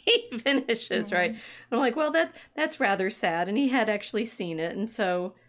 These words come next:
Speaker 1: I'm, I'm not, I'm, I'm not sure, sure about what, what to think about that.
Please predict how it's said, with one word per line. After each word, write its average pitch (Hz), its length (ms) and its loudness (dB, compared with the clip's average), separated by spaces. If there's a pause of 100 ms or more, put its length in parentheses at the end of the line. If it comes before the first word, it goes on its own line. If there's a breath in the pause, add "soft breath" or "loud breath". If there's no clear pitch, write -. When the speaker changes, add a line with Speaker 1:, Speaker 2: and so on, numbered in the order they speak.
(360 soft breath)
Speaker 1:
I'm, 190 120 -8
I'm 196 140 -4
not, 196 140 -4
I'm, 185 160 -6
I'm 185 160 -6
not 180 320 -6
sure, 170 500 -6
sure 170 220 -10
about 156 380 -6 (260)
what, - 160 -14 (180)
what 160 160 -8
to 175 60 -12
think 190 160 -4
about 165 180 -4
that. 165 260 0